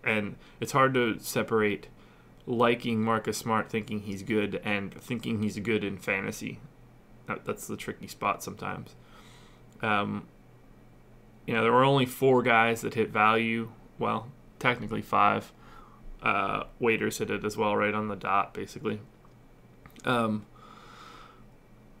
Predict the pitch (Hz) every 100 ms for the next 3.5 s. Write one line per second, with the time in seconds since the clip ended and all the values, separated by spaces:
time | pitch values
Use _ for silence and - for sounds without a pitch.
0 | - - - - 143 127 127 127 120 110
1 | - 117 113 110 110 110 107 107 - -
2 | - - - - 120 127 127 123 117 113
3 | 107 120 120 110 110